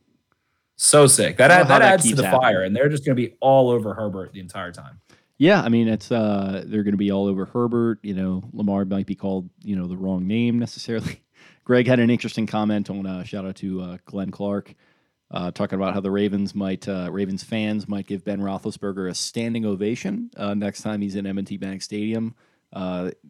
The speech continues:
Speaker 2: really solid, solid finger on the pulse stuff there from Greg Gumbel as far as, uh, this fan base goes. So, uh,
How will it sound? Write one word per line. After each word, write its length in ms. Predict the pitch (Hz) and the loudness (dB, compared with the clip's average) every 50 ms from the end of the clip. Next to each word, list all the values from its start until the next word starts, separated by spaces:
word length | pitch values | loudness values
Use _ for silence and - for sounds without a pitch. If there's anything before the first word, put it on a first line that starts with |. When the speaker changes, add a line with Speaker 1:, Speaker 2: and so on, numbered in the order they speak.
| _ - - | _ -14 -6
Speaker 2:
really 280 | 120 117 120 117 113 104 | -2 0 0 0 0 -2
solid, 580 | - - 120 110 107 107 107 101 92 101 - _ | -2 -2 0 0 2 2 0 0 -2 -4 -10 _
solid 440 | - - - 113 107 107 107 98 92 | -14 -8 -2 0 0 2 0 0 -2
finger 320 | - - 117 110 107 107 104 | -4 -2 -2 0 0 0 0
on 80 | 101 | -2
the 60 | 95 | -4
pulse 280 | - - 110 104 101 - | -4 -2 -2 -2 -2 -2
stuff 240 | - - 101 90 - | -6 -8 -8 -8 -6
there 180 | - 95 90 | -8 -8 -8
from 160 | 87 80 95 92 | -8 -10 -10 -8
Greg 260 | 101 101 95 92 87 | -6 -6 -6 -6 -6
Gumbel 360 | 98 92 90 85 92 90 87 | -6 -8 -8 -8 -10 -12 -12
as 100 | 87 - | -12 -12
far 200 | - 95 87 87 | -10 -10 -8 -8
as, 160 | 90 85 - | -10 -10 -10
uh, 160 | 95 90 92 | -10 -10 -10
this 180 | 92 92 - - | -10 -12 -12 -12
fan 240 | - 98 92 90 90 | -12 -10 -10 -10 -10
base 240 | 87 92 87 - - | -10 -10 -10 -10 -10
goes. 300 | - 87 87 90 87 - | -10 -10 -10 -10 -12 -12
So, 220 | - 95 92 92 | -12 -12 -12 -10
uh, 220 | 90 87 87 90 | -10 -10 -10 -12